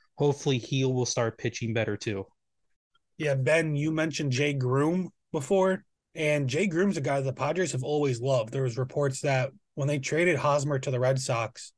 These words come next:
Speaker 2: all they really <laughs> wanted back was Jay Groom because they were ready to select him, I believe it was sixteenth overall in the draft in twenty sixteen, and the Red Sox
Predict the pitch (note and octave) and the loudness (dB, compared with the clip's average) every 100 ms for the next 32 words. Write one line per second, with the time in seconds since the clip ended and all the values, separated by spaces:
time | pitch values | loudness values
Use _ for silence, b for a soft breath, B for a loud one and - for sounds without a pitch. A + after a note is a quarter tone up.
0 | _ - D3 G3+ F3+ F#3 D3+ C3+ D#3 C3+ | _ 0 4 4 4 4 4 2 2 -2
1 | C3+ C3+ D3+ - A#2+ A2 D3 C3 C3+ D#3+ | -2 0 0 -2 -4 -2 -2 0 2 2
2 | C3 B2+ C#3+ C3 B2+ b b b _ - | 2 0 0 0 -2 b b b _ -2
3 | D3+ G#3 F#3+ E3 F#3 D#3 C3 C#3+ D#3 - | 2 4 4 2 0 -2 -4 -2 -2 -2
4 | C#3+ B2+ C3 C#3+ B2+ - - C#3 - - | -2 0 0 0 -2 -4 -4 -4 -6 -4
5 | C#3+ C#3 C3+ B2 B2 C3+ C#3 B2+ A2+ A#2+ | -2 0 0 2 4 4 2 0 -2 -2
6 | C#3 C3 B2+ A#2 G#2 - - B2+ C3+ C3 | -2 -4 -6 -6 -8 -14 -8 -2 0 0
7 | B2 - C3+ C3+ - - C3+ E3+ F#3 _ | -2 -4 -6 -6 -10 -4 -4 -4 -6 _
8 | _ - D#3+ D3 C#3+ C3+ D#3 D3 C3 - | _ -8 0 2 2 2 2 2 0 -10